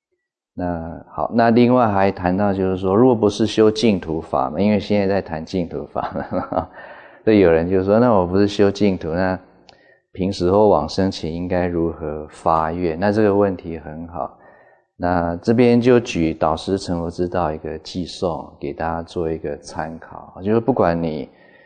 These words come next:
修什么样的法门，哦，那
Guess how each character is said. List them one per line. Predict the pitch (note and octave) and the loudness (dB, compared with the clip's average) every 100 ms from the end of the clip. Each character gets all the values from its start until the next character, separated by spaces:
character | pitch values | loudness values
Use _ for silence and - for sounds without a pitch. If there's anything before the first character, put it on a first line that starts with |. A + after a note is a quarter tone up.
| _ _ | _ _
修 | - A2+ | 2 4
什 | A2+ E2 | 4 -2
么 | E2 | 0
样 | F#2+ F2 | 0 0
的 | D#2+ | -4
法 | - C#2+ C2 | -6 -6 -6
门， | C#2 B1+ A#1+ C2+ E2+ | -8 -12 -12 -16 -16
哦， | E2 F2+ | -12 -2
那 | G2+ G2+ | 0 0